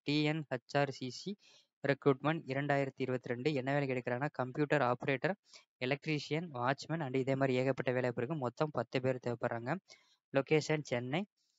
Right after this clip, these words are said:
இதற்கான கல்வி தகுதி எய்த் படிச்சவங்க கூட நீங்க அப்ளை பண்ணலாம். எய்த் படிச்சு உங்களுக்கு சிஸ்டம் ஆபரேட் பண்ண தெரியும் அப்படின்னா நீங்க அப்ளை பண்ணலாம். வாட்ச்மேனுக்கு அப்ளை பண்ணலாம், எலக்ட்ரீஷியனுக்கு அப்ளை பண்ணலாம். எய்த், டென்த், டுவெல்த்,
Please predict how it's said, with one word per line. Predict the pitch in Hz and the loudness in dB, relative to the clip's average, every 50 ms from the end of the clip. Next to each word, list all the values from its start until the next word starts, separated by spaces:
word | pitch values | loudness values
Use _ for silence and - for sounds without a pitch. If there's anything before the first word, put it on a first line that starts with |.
| _ _ _ _ _ _ - | _ _ _ _ _ _ -8
இதற்கான | 131 131 143 139 - 143 139 139 | -4 -2 -2 0 0 0 -2 0
கல்வி | - - 135 139 147 170 | 0 0 -2 0 0 -2
தகுதி | 160 - 147 151 147 165 151 110 | 0 0 -2 -2 0 -4 -4 0
எய்த் | 131 131 156 180 160 - 180 | 0 2 2 2 2 0 4
படிச்சவங்க | 143 147 135 - 131 120 | 4 4 2 2 -2 -2
கூட | 123 131 151 | 0 0 0
நீங்க | 156 139 123 117 | 0 0 0 -2
அப்ளை | - 120 123 | 0 0 -2
பண்ணலாம். | 117 120 120 117 110 | 0 -2 -4 -6 -4
எய்த் | 117 127 139 135 147 139 | -2 -2 0 2 2 4
படிச்சு | 139 131 127 - - | 4 4 2 4 2
உங்களுக்கு | 156 151 139 135 - | 2 2 2 0 -2
சிஸ்டம் | 131 - - 151 143 135 | -4 -2 -2 -2 0 0
ஆபரேட் | 127 - - 135 - | 0 2 0 0 0
பண்ண | - 135 131 - | 0 -2 0 0
தெரியும் | 135 127 127 131 | 0 0 0 0
அப்படின்னா | 123 123 123 143 165 | 0 -2 -2 0 0
நீங்க | 170 151 127 | 0 -2 -2
அப்ளை | 117 - 135 131 | -2 -2 -2 -2
பண்ணலாம். | 123 123 123 147 180 185 _ - - _ _ _ _ - | -2 0 0 0 0 -2 _ -20 -20 _ _ _ _ 0
வாட்ச்மேனுக்கு | 127 131 131 - 139 135 127 123 123 | 0 0 0 0 -4 -2 -2 -2 -4
அப்ளை | - - 131 123 | -2 -2 -2 -2
பண்ணலாம், | - 120 127 139 147 | 0 -2 -2 -2 -2
எலக்ட்ரீஷியனுக்கு | 127 123 123 - 135 123 - 127 123 120 120 | -2 -2 -2 -2 -4 -4 -2 -4 -6 -6 -6
அப்ளை | - 127 120 | -4 -4 -4
பண்ணலாம். | - 127 123 151 185 - _ _ _ _ _ _ _ _ _ _ _ _ _ _ _ _ - - | -2 -2 -2 -4 -4 -6 _ _ _ _ _ _ _ _ _ _ _ _ _ _ _ _ -2 2
எய்த், | 139 139 147 143 - 165 151 | 2 2 2 2 -2 -4 -2
டென்த், | - 139 127 127 135 - 151 147 | 0 -2 -2 -2 0 0 0 0
டுவெல்த், | - - 123 123 131 - - | 4 4 2 2 2 0 0